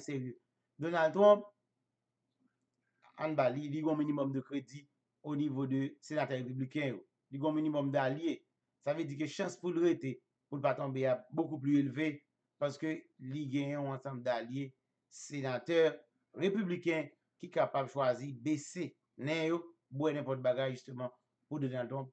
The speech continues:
kapab rete yo pouvwa. Ok? Donk, se update sa ke nou te pote pou. Rete branche, paske nou toujou, tout okou de jounen, a, e de enfòmasyon pètinan ki tonbe, n ap genyen pou nou pataje yo avèk nou.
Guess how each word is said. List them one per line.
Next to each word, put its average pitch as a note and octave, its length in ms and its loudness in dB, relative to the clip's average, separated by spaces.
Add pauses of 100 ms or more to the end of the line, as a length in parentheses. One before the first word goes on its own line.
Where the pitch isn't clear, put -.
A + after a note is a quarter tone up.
kapab B2+ 320 0
rete B2 200 -8
yo G#2 120 -8
pouvwa. G2 360 -16 (520)
Ok? C#3+ 360 -4
Donk, B2+ 200 -4
se F3 120 2
update F3 360 -2
sa D3+ 160 4
ke C#3 80 -4
nou C3 60 -6
te C3 100 -4
pote B2 200 -10
pou. D3 180 -8 (320)
Rete E3+ 160 -2
branche, F#3 300 0 (140)
paske C#3 300 -4
nou C3 140 -6
toujou, C#3+ 420 -6 (520)
tout D#3 160 -6
okou C#3+ 160 -6
de C#3+ 80 -4
jounen, C3 360 -2
a, C#3 80 0 (240)
e B2+ 120 -8
de C3 120 -6
enfòmasyon C3+ 440 0
pètinan C#3+ 400 -6
ki C#3 120 -18
tonbe, D3 300 0 (340)
n D#3 80 0
ap D#3+ 160 2
genyen E3 240 0
pou C#3+ 160 -2
nou C3 80 -6 (240)
pataje C3+ 440 2
yo C3 180 2
avèk A#2+ 280 2
nou. - 100 -20